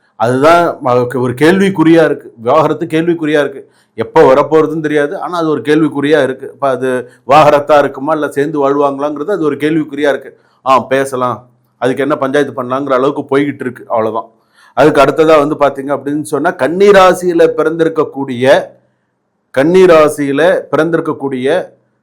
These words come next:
சில குழந்தைகள் கண் சம்பந்தப்பட்ட பாதிப்பு அதிகமா வந்து இன்னைக்கு கண்ணு தெரியாம இருக்காங்க, தெரியுமா?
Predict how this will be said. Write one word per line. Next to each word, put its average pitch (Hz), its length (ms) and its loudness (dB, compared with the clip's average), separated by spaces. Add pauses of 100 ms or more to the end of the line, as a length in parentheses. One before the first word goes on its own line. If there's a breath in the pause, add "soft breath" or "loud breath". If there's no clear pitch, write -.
சில 135 320 0
குழந்தைகள் 147 580 -2 (920)
கண் 151 180 -8
சம்பந்தப்பட்ட 135 640 -2
பாதிப்பு 135 440 -2
அதிகமா 135 320 -10
வந்து 131 160 -14
இன்னைக்கு 117 300 -8
கண்ணு 202 120 0
தெரியாம 151 340 0
இருக்காங்க, 117 360 -8
தெரியுமா? 143 320 -8